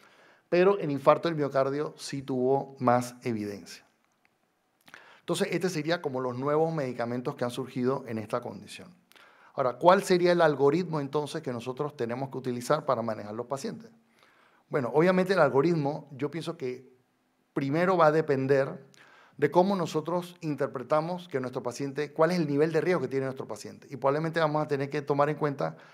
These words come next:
cómo nosotros vamos a definir a este paciente con alto riesgo cardiovascular. Si lo vamos a definir como lo definen los europeos, que básicamente cualquier paciente con evento cerebrovascular ya por definición tiene,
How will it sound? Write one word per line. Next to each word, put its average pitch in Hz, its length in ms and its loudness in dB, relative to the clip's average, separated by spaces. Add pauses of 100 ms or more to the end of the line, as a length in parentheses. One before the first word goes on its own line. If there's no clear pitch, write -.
(240)
cómo 175 260 4
nosotros 147 320 -2
vamos 147 280 0
a 131 40 -2
definir 127 480 -4
a 151 40 -2
este 135 160 -4
paciente 123 360 -6
con 113 140 -4
alto 110 160 -6
riesgo 117 240 -2
cardiovascular. 120 680 -6 (600)
Si 143 160 -2
lo 139 100 8
vamos 160 220 4
a 160 40 4
definir 143 480 2
como 127 200 -4
lo 123 80 -2
definen 147 340 -4
los 131 160 -2
europeos, 151 720 -2 (380)
que 131 120 0
básicamente 139 580 0
cualquier 131 400 0
paciente 156 320 -2
con 139 100 -4
evento 127 220 -4
cerebrovascular 123 720 -4 (240)
ya 143 240 6
por 147 160 2
definición 120 640 -8
tiene, 151 540 -6